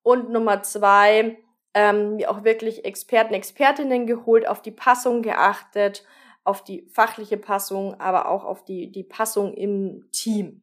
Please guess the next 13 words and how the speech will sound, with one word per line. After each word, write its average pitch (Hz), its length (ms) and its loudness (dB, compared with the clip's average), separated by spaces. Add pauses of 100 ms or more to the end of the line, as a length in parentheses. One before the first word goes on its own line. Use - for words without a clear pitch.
(120)
ja. 185 280 -2 (1900)
Dann 262 160 6
der 294 100 4
dritte 339 380 -2
Punkt 285 500 0
ist, - 680 -2
dass 226 640 2 (540)
wir 220 720 2 (540)
Verantwortungsbereiche 202 1300 -2
definiert - 640 -14
haben. - 360 -18 (120)
Das - 280 -6
heißt, 240 600 2